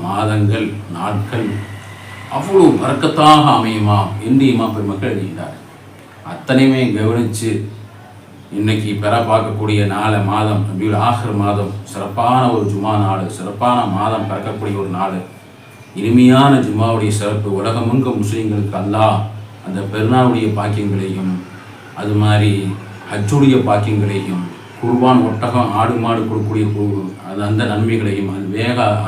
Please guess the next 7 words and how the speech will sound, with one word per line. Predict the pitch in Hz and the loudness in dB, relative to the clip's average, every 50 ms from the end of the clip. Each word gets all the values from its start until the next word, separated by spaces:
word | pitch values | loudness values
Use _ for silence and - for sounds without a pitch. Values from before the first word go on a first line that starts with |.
| 101 98 | -4 -2
இறைவன் | 104 113 123 127 123 - 104 101 101 - - - - - - | 0 2 2 2 2 2 0 -2 -2 -4 -8 -12 -16 -16 -10
நம் | - 95 98 101 101 | -8 -6 -4 0 2
அனைவர்களுக்கும் | 107 110 117 139 151 151 151 151 151 143 135 - 143 143 143 143 139 - - - - - - - | 2 4 4 6 6 6 6 6 6 4 2 0 0 0 0 0 -2 -4 -8 -12 -16 -18 -12 -6
எல்லா | 98 107 120 135 147 151 151 147 | -2 0 4 6 6 8 6 6
சிறப்பு | - - - 127 - - - 131 | 4 2 0 0 0 0 0 -2
பாக்கியங்களையும் | - - - - - - 135 131 127 117 120 117 113 110 107 104 | 0 2 2 4 4 4 4 2 2 2 0 0 -2 -2 -2 0
அடைந்து, | 104 104 101 107 117 113 113 110 107 104 101 98 98 | 0 0 0 0 0 0 -2 0 0 0 0 0 -2